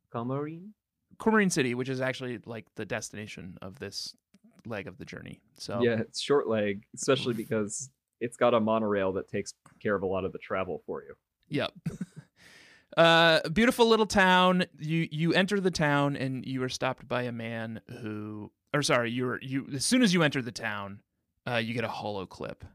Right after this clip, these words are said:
Speaker 2: from Serena or Calum. They're still pissed about the fact that you got the Mega Ring and they didn't. <laughs>
Speaker 1: Right. But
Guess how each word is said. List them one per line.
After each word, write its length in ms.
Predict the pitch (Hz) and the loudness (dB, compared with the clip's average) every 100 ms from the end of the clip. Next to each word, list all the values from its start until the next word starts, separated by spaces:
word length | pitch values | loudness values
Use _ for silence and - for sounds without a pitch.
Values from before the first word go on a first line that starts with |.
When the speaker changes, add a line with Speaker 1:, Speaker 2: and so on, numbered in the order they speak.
| _ _ _ _ _ | _ _ _ _ _
Speaker 2:
from 680 | _ - - 101 101 92 90 _ _ | _ -16 -12 -10 -10 -12 -16 _ _
Serena 480 | - - 92 85 85 - _ _ | -12 -12 -10 -12 -16 -18 _ _
or 260 | - 120 95 _ - | -6 -6 -6 _ -18
Calum. 360 | - 69 95 - _ _ _ _ - | -12 -10 -10 -14 _ _ _ _ -4
They're 180 | 131 151 | 0 2
still 300 | - 214 202 | 4 4 4
pissed 500 | - 147 117 - - | 4 2 2 -2 -6
about 240 | 120 120 | -4 -4
the 80 | 113 | -4
fact 240 | 113 107 | -4 -4
that 80 | 95 | -6
you 140 | 104 | -8
got 180 | 101 95 | -6 -6
the 80 | 98 | -6
Mega 260 | 104 107 123 | -8 -8 -8
Ring 220 | 127 - | -10 -10
and 120 | - | -8
they 100 | 143 | -8
didn't. 340 | 123 123 123 - | -8 -8 -10 -10
<laughs> 60 | - _ _ _ _ _ _ | -10 _ _ _ _ _ _
Speaker 1:
Right. 280 | 120 110 - - | -4 -4 -4 -2
But 160 | 233 | -4